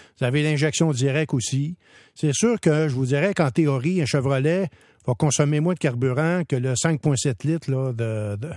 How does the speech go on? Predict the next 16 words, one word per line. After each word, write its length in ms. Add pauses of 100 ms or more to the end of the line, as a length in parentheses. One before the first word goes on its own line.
(240)
du, 160
du 260
RAM. 280 (880)
Par 160
contre, 420
un 140
moteur, 420
moi, 100
qui 100
m'a 140
bien 160
impressionné, 600
qui 120
consomme 400
pas 120
beaucoup, 440